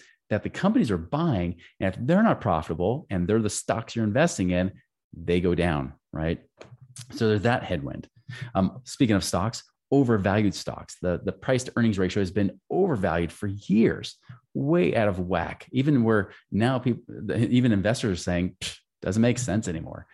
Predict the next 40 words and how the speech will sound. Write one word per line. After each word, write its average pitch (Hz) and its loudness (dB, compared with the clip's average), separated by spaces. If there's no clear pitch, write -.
It's - -10
more 135 2
than 110 0
double 127 0
the 120 2
valuation, 90 0
right? 87 -2
If 110 -6
the 123 -2
stock 147 0
market 127 2
would 98 0
get 104 2
back 101 0
to 98 -4
normal 95 0
balance 90 0
of 101 -2
what 92 2
it 76 -2
used 92 -4
to 175 0
be, 196 2
it - -12
would 127 2
actually 120 0
crash - -4
in 95 -2
half. 80 -8
Your 151 4
portfolio 131 2
right 95 2
now 92 2
should 127 0
be 95 4
crashing 101 -2
in 87 -2
half 85 -6
by 69 -6
now, 55 -10